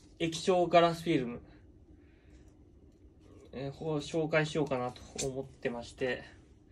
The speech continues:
とりあえず、まあ、買ったのが、今のところの、これですね。えー、iPhone、えー、twelve Pro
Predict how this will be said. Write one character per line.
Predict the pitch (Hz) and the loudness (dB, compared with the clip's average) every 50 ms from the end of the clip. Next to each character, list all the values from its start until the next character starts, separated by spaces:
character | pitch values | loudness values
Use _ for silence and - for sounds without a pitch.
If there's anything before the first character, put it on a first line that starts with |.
| - - - - - - - - | -20 -20 -20 -20 -20 -20 -20 -12
と | - 190 | -2 2
り | 202 | 2
あ | 208 | 2
え | 202 | 2
ず、 | - 156 151 139 131 135 - | 2 2 2 2 2 0 -2
ま | 135 135 127 | -6 -6 -6
あ、 | 123 | -6
買 | - - 139 | -4 -4 -6
っ | - | -4
た | - - 160 | -2 -2 0
の | 151 139 120 | 0 0 -2
が、 | 120 120 - | -2 -4 -4
今 | - - 160 165 165 160 | -6 -4 2 2 2 4
の | 156 143 127 123 - - - - - - - - - - - - - - | 4 4 2 2 0 -8 -16 -20 -20 -20 -20 -20 -20 -20 -20 -20 -20 -20
と | - | -12
こ | - 135 | -6 -4
ろ | 127 127 | -4 -4
の、 | 123 123 123 - - - - - - - - - - - - - - - - - - - - - - - - - | -4 -6 -10 -10 -14 -20 -20 -20 -20 -20 -20 -20 -20 -20 -20 -20 -20 -20 -20 -20 -20 -20 -20 -20 -20 -20 -20 -16
こ | - 135 | -10 -6
れ | 139 135 | -4 -4
で | 135 | -4
す | - - | -6 -8
ね。 | - - - - - - - - - - | -14 -14 -14 -16 -20 -20 -20 -20 -18 -16
え | - - 80 - - - - - - - - - - - - - - - - - - - | -14 -14 -12 -14 -14 -16 -18 -20 -20 -20 -20 -20 -20 -20 -20 -20 -20 -20 -20 -20 -10 0
ー、 | - 165 175 175 | 4 4 4 4
iPhone、 | 175 196 185 170 147 127 - - - - - - - - - - - - - - - - - - - - - - - | 4 6 6 6 4 2 -2 -6 -16 -20 -20 -20 -20 -20 -20 -20 -20 -20 -20 -20 -20 -20 -20 -20 -20 -20 -20 -16 -14
え | 120 120 120 117 113 113 113 - - - - - - - - - - - - - - - - - - - | -14 -12 -10 -12 -12 -12 -14 -16 -20 -20 -20 -20 -20 -20 -20 -20 -20 -20 -20 -20 -20 -20 -20 -20 -20 -10
ー、 | |
twelve | - - 196 190 190 175 170 165 165 165 151 - - - | 4 6 6 6 8 6 4 2 2 2 0 0 -2 -6
Pro | - 160 143 127 - | 2 4 4 4 4